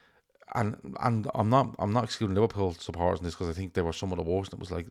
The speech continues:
literally writing off Liverpool's season after that yesterday, um, which was off the wall, bleeding mad. Um, but with Ange, yeah,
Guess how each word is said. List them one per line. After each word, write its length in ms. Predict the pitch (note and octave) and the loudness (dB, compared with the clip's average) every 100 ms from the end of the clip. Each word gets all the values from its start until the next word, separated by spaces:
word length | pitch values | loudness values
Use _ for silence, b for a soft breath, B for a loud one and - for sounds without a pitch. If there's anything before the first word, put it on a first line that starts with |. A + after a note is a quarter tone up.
| - | -6
literally 580 | G#2+ G2 D#3 - A2+ | -2 2 2 2 -2
writing 300 | G2+ G2+ G#2 | 4 4 4
off 200 | F2+ E2+ | 2 0
Liverpool's 360 | G2 F2 F2 F2 | 0 0 0 -2
season 300 | - F#2+ F2+ | -2 -4 -4
after 220 | E2 D#2+ | -6 -6
that 120 | F2 | -8
yesterday, 340 | C2+ F#2 - F2+ _ B B B B B - | -8 -10 -14 -18 _ B B B B B 0
um, 300 | F#2+ F2 F2 | 2 2 0
which 180 | G2 - | -6 -6
was 160 | F#2 - _ | -10 -12 _
off 280 | - G#2 A#2 | -2 2 2
the 60 | G2 | 0
wall, 360 | F2 G2 G2 | 2 4 4
bleeding 320 | F2 F2 E2 E2 | 2 -2 -2 -2
mad. 220 | E2+ - B B B | -2 -4 B B B
Um, 400 | - G#2+ G#2 G2 - B B B B B B B - | 2 4 4 0 -6 B B B B B B B 2
but 100 | A#2 | 6
with 140 | A#2+ | 10
Ange, 460 | C3+ E3 D#3+ A#2+ - | 10 10 6 2 -2
yeah, 260 | B2 A#2 | 6 8